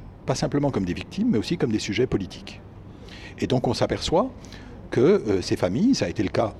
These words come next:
en particulier pour la famille d'Adama Traoré, peuvent être l'objet de, euh,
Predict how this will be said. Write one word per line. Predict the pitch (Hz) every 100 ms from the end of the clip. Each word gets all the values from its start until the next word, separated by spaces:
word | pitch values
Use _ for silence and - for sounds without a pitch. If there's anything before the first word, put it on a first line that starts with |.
| -
en |
particulier | 110 - - 104 110
pour | 117
la | 85
famille | 107 90
d'Adama | 90 87 85
Traoré, | 82 95 82 165
peuvent | 233 110 -
être | 139 -
l'objet | 85 87 95 90 120 - - - - - -
de, | 220 - 101 156 156 95
euh, | 87 76